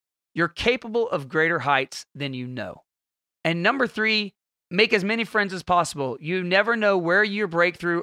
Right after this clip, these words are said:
opportunity is hiding, and everyone should look at Valorant as a clean slate and a fresh start. So, I mean, I, some great advice here, uh, for upcoming players if you're looking to get into it. Uh, you know,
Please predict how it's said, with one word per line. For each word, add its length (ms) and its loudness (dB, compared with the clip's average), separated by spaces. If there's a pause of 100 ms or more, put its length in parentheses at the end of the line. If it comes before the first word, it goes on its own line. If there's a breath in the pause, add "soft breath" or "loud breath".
opportunity 580 -2
is 140 -6
hiding, 420 2 (380)
and 200 -6
everyone 640 2 (300)
should 140 -4
look 180 -2
at 140 -2
Valorant 440 4
as 140 -6
a 60 -4
clean 300 -6
slate 360 -8 (560)
and 140 -8
a 20 -8
fresh 300 -8
start. 280 -10 (840)
So, 180 2
I 220 6
mean, 160 0
I, 200 2
some 200 -4
great 240 4
advice 400 4
here, 480 0
uh, 240 4
for 160 -4
upcoming 360 -2
players 300 -2
if 120 -8
you're 80 0
looking 240 -4
to 60 -8
get 120 -2
into 360 -2
it. 180 0 (340)
Uh, 280 4 (100)
you 100 0
know, 240 2